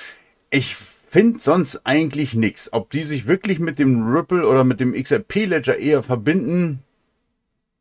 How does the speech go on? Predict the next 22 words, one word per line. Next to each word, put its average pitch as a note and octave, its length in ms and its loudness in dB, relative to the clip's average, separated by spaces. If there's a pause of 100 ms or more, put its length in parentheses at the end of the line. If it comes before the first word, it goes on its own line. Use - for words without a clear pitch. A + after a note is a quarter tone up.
(460)
ist C3+ 200 0
natürlich C3 360 0
Spekulation A#2+ 720 0
und A2 100 -2
ich G#2 100 -4
kann G#2+ 200 -2
sie F#2 100 -4
euch F2 160 -4
nicht F#2+ 160 -6
beantworten. - 560 -8
Ich G2 160 -6
gehe C3 160 2
natürlich C3+ 460 0
später A#2+ 340 0
davon G2 300 0
aus, A2+ 320 0
sowieso, G#2 500 -2
wie A#2 80 -4
ich - 80 -10
ja G2+ 80 -4
immer F2 160 -6
sage, F#2+ 480 -4